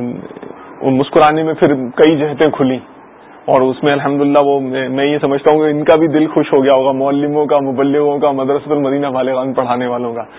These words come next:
کہ وہ بھی ظاہر ہے کہ ان کو بھی موقع ملتے ہوں گے دل میں خوشی داخل کرنے کے۔ اچھا، اب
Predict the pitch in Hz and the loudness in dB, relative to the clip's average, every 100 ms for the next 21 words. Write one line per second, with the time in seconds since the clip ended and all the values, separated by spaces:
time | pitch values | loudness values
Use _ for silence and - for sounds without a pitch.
0 | - - - 131 123 123 123 127 127 120 | -20 -14 0 2 2 -2 -6 -6 -6 0
1 | 135 151 151 143 147 147 143 139 165 160 | 0 2 2 2 2 0 -2 0 0 2
2 | 143 151 165 151 147 156 139 131 131 131 | 2 0 0 0 4 4 2 0 -2 -2
3 | - - 123 123 123 113 113 120 - - | -2 0 2 0 -2 -4 -6 -8 -10 -12
4 | - - - - - - - - - - | -18 -20 -20 -20 -20 -20 -20 -20 -20 -20
5 | - - - - - - 240 - 190 220 | -18 -16 -18 -2 -2 2 2 4 2 2